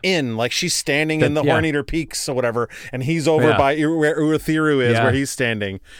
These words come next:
Speaker 2: It's fucking
Speaker 1: And it's
Speaker 2: cool,
Speaker 1: all made
Speaker 2: man.
Speaker 1: of stormlight. It's really cool.
Speaker 2: <laughs> Yeah.
Speaker 1: It's amazing.
Speaker 2: Yeah.
Speaker 1: Yeah, it's great. It's so, it's so interesting how these, like, um,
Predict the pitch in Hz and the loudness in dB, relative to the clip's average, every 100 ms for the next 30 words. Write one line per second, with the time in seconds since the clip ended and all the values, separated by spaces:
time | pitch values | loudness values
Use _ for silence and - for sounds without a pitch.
0 | - 143 - - 208 - 156 117 - - | -6 -6 -6 0 0 2 0 2 2 4
1 | 131 120 120 117 123 120 113 98 101 101 | 4 2 2 2 0 0 0 -2 -4 -6
2 | 101 107 95 90 98 85 82 190 180 143 | -4 -2 -2 -4 -4 -4 -4 -2 -2 2
3 | 247 185 156 107 104 110 107 101 90 90 | 2 4 2 2 -2 -2 0 0 -2 -4
4 | 85 - - 143 127 110 - - _ - | -6 -10 -14 -4 -2 -2 -8 -20 _ -20
5 | - - - - - - - 113 107 113 | -20 -20 -20 -20 -20 -14 -2 0 2 -2
6 | - 139 135 147 - 214 240 156 - - | 0 0 0 -4 -2 -2 0 -2 -2 -2
7 | 202 214 - 143 120 117 107 107 - 110 | -2 -4 -4 -2 0 0 -2 -4 -2 -2
8 | 95 - 101 87 85 | -2 -2 -2 -2 -4